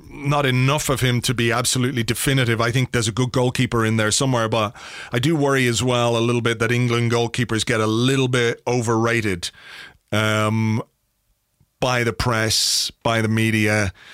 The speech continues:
simply because they're English. Uh, he does look a good goalkeeper, but he's had his moments. I, I like every goalkeeper's had his moments, but I, I wo-, I wonder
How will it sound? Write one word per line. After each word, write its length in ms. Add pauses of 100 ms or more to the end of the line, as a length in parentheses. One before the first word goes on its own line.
(160)
simply 380
because 520
they're 220
English. 600 (120)
Uh, 200
he 120
does 280
look 160
a 80
good 200
goalkeeper, 540
but 560 (320)
he's 140
had 160
his 120
moments. 440
I, 140
I 20
like 240
every 180
goalkeeper's 480
had 140
his 100
moments, 380
but 340 (800)
I, 180
I 120
wo-, 600
I 180
wonder 800